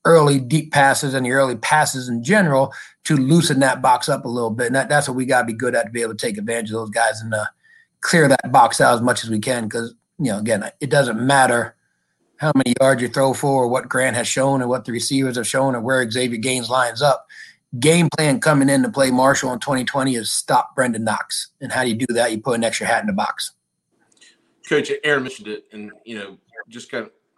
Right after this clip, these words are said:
Speaker 2: get back to last week, you know, and then, you know, even going into this week, talking about the fast start. I mean, how important was that after such a long layoff and,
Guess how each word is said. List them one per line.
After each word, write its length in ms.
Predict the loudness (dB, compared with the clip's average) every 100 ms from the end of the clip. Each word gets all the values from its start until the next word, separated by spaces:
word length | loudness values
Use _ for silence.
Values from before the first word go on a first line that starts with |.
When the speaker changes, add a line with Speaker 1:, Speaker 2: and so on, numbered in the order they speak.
| -16
Speaker 2:
get 160 | -12
back 140 | -12 -12
to 60 |
last 280 | -12 -12 -14
week, 340 | -14 -14 -16 _
you 100 | -18
know, 200 | -18 -20 _ -20
and 100 | -20
then, 240 | -18 -20 _
you 140 | -20 -18
know, 60 |
even 220 | -16 -18 -16
going 160 | -14
into 160 | -10 -10
this 160 | -10
week, 260 | -14 -20 _ _ -6
talking 200 | -6 -6
about 180 | -10
the 80 | -12
fast 380 | -16 -14 -14 -16
start. 320 | -14 -14 -14
I 40 | -16
mean, 100 | -16
how 180 | -14 -12
important 440 | -14 -14 -16 -16
was 160 | -18 -14
that 320 | -12 -12 -14 _ _ _ -10
after 220 | -10 -10
such 220 | -16 -16
a 40 | -10
long 260 | -10 -10
layoff 640 | -12 -12 -12 -12 -14 -16 -20
and, 180 | -20